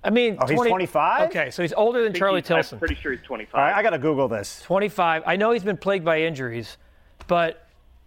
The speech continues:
Speaker 1: like, he's twenty-five years old. I mean, how much more seasoning do you, do you, I mean, real, I'm,
Speaker 3: Yeah.
Speaker 1: I'm just, I mean, you could give him another hundred at-bats in triple A,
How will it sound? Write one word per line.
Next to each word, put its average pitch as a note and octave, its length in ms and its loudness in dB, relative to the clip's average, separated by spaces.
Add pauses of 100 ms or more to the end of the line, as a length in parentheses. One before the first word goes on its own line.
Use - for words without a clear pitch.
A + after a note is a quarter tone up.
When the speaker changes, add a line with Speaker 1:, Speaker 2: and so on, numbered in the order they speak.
(180)
Speaker 1:
like, F#3 140 0
he's A3 140 -4
twenty-five A#3 520 0
years F3 200 -2
old. G#3+ 200 0
I D3+ 60 -2
mean, E3+ 160 -2
how B3+ 240 0
much A3+ 260 -2
more F#3+ 140 0
seasoning G3 640 -2
do C#3+ 100 -4
you, D#3 160 -2
do D3 220 -4
you, E3 100 0
I D#3+ 80 0
mean, E3 180 -4
real, A#3+ 180 2
I'm, D#3 120 -4
Speaker 3:
Yeah. G3+ 140 4
Speaker 1:
I'm F3+ 80 0
just, G3 220 -10 (280)
I G3+ 40 -2
mean, A3+ 160 0
you B3+ 160 2
could A3+ 120 0
give G#3 220 2
him G#3 140 -2
another D#3+ 320 0
hundred D#3+ 320 -4
at-bats D3 380 -2
in C3 60 -10
triple C#3+ 320 -2
A, C#3 220 0